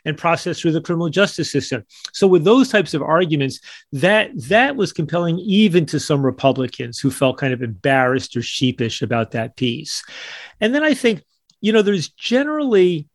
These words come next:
I mean, there is a sense of drug addiction being something that can inflict, can, anybody could be hit by, right? Maybe, you know, poor people are disproportionately hit by, hit by it in worser ways,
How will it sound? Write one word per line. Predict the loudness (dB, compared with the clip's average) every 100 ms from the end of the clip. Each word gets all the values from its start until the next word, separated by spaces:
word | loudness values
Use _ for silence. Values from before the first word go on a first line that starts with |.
| _ _ _ _ _ -20 -20 -6
I | -2
mean, | 2
there | 2 2
is | -2 -4
a |
sense | -8 -6 -2 0 0 -6
of | -6 0 2 2 -4 _ _ -8
drug | 0 4 4 2
addiction | -6 -8 -10 _ -2 -2 -2 0 0 -2 -10 _ _ _ _
being | 0 2 0
something | -2 -2 -2 -2 -2 2
that | 0 0
can | -2
inflict, | -4 -4 -6 0 0 -2 -6
can, | -6
anybody | -4 -4 -2 -2 -4 -4
could | -8 -8
be | -6
hit | -6 -6 -8
by, | -12 -8
right? | -4 -2 0
Maybe, | 0 0 -4 -6
you | -4 -2
know, | -2
poor | 2 2
people | 2 -4 -2 -2 -2
are | -2 -2
disproportionately | -4 -6 -6 -2 -2 -2 -6
hit | -4 -6 -4
by, | -2 0 -2 -4 _ -8
hit | -6
by | -2 0
it | 0
in | -2 -2
worser | -2 -2 -2
ways, | -2 2 2 2 -2